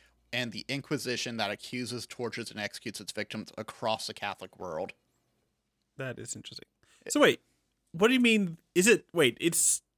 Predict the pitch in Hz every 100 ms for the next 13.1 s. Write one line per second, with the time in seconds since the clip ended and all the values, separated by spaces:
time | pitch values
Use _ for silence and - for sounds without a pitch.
0 | _ _ _ _ _ - 214 359 403 -
1 | - _ _ - 156 233 170 170 202 180
2 | 160 175 170 151 165 262 - - _ _
3 | _ _ _ _ 175 - 202 196 - 196
4 | 233 202 185 - 123 147 175 - 135 131
5 | 143 - - 135 135 131 - 131 - -
6 | 147 143 - 113 113 110 107 104 - _
7 | _ - 123 127 131 120 - 143 135 135
8 | 117 110 107 104 104 107 _ _ _ 127
9 | 120 110 110 113 110 110 - 104 101 98
10 | - _ _ - 123 113 101 - 117 110
11 | - - - 120 113 110 107 - 107 104
12 | 98 95 - _ - 139 110 85 - -